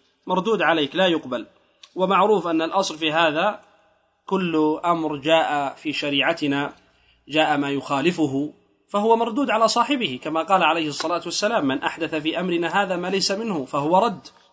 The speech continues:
من عمل عملا ليس عليه أمرنا فهو رد"، كما في الصحيحين من حديث عائشة وجاء في صحيح مسلم في بعض ألفاظه، فقال:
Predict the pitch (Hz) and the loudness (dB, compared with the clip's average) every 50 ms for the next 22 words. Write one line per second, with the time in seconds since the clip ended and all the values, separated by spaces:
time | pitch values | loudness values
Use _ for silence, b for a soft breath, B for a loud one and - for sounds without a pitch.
0 | _ - 135 135 131 147 165 160 156 147 135 139 185 190 180 165 151 135 139 139 | _ -6 -4 -2 -2 0 0 0 0 0 2 2 2 2 2 0 -2 -2 -2 -2
1 | 135 151 127 127 143 147 147 165 151 208 214 196 170 143 127 120 - 139 131 143 | -2 -2 -2 -2 -4 -4 -4 -2 -2 -2 -2 -2 -2 -4 -4 -6 -6 -6 -4 -2
2 | 156 175 185 226 214 160 - - b b b b b b b b _ _ _ - | 0 2 4 4 2 0 -6 -14 b b b b b b b b _ _ _ -2
3 | 156 151 147 139 - - - - 123 123 123 113 - 160 190 175 151 131 - 127 | 0 2 2 0 0 -2 -4 -4 -4 -6 -6 -4 -2 -2 0 2 0 0 -2 -2
4 | 127 135 123 127 120 131 160 185 190 185 - 214 196 151 131 139 147 127 131 127 | -4 -4 -4 -4 -2 0 0 0 0 -2 -2 -2 -2 -2 0 0 0 0 2 0
5 | 127 - - b b b b b _ - 143 135 131 131 131 - 127 120 143 135 | 0 -2 -6 b b b b b _ -4 -2 0 0 0 0 -2 -4 -4 -6 -8
6 | 123 131 151 165 - - 147 143 147 143 139 - - 131 131 127 120 123 127 110 | -4 -2 -2 -2 0 0 0 -2 -2 -4 -6 -8 -8 -4 -2 -2 -2 -2 -4 -6
7 | 123 127 - 180 185 180 165 170 165 151 - - b b b b b b b b | -6 -2 0 2 2 4 2 2 -2 -2 -8 -16 b b b b b b b b
8 | _ _ 151 - - 156 160 151 143 | _ _ -12 -6 2 2 4 4 4